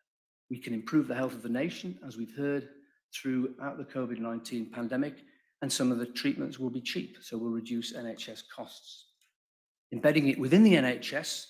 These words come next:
and sharing data will lead to efficiencies in delivery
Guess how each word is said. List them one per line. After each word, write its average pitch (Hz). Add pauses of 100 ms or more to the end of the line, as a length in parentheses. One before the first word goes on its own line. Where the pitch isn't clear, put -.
(260)
and 113
sharing 147
data 123
will 120
lead 117
to -
efficiencies -
in 117
delivery 156